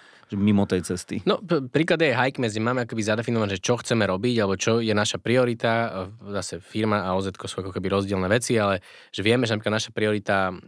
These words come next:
Speaker 2: mal byť ako keby magazín, lebo potrebuješ core produkt, ako keby, ktorý vie byť
Speaker 1: Mhm.
Speaker 2: nositeľom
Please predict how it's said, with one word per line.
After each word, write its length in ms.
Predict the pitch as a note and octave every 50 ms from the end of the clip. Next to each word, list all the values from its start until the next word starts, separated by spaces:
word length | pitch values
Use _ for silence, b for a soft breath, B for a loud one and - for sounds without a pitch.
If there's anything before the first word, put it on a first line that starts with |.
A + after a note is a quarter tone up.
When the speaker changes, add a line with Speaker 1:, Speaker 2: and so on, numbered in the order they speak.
| - B2
Speaker 2:
mal 240 | G#2+ G2 G2 G2+ G#2+
byť 140 | G2+ G2+ F#2+
ako 140 | F#2+ - -
keby 160 | - - F#2+
magazín, 480 | F#2+ G2 A#2 C3 C3+ B2+ A#2+ B2 A#2 G#2+
lebo 80 | G2 F#2
potrebuješ 380 | - F#2 F#2 G#2 G2 G2+ F#2+ -
core 180 | - G2+ F#2
produkt, 440 | F#2 - A#2+ A#2+ A#2+ A#2+ A2+ - -
ako 160 | - F#2 G2+
keby, 200 | F#2+ - G2 G2
ktorý 340 | F#2 - - G#2 G2+ G2 F#2+ F#2 G2+ - F2+ F2 E2+ F2+
vie 140 | G2 G2 F#2+
byť 80 | G2 F#2+
Speaker 1:
Mhm. 80 | G2+
Speaker 2:
nositeľom 440 | G#2+ A2 A2+ G2+ - G#2 G2 F#2 F#2